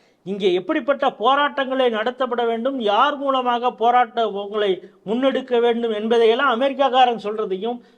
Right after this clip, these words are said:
சைனாக்காரன் சொல்றதையும் கேட்டு நடக்கக்கூடிய எதிர்க்கட்சியுடைய தலைவர் இருக்கிற இந்த நாட்டுல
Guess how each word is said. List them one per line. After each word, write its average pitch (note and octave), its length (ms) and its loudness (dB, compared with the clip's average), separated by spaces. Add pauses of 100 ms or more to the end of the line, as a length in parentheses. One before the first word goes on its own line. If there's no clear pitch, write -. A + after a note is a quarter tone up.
(160)
சைனாக்காரன் B3+ 720 2
சொல்றதையும் A3 420 -2
கேட்டு A#3 340 0
நடக்கக்கூடிய G3 680 -6
எதிர்க்கட்சியுடைய G3 560 -6
தலைவர் F3+ 320 -4
இருக்கிற D#3 300 -12
இந்த C#3 180 -12
நாட்டுல C#3 440 -12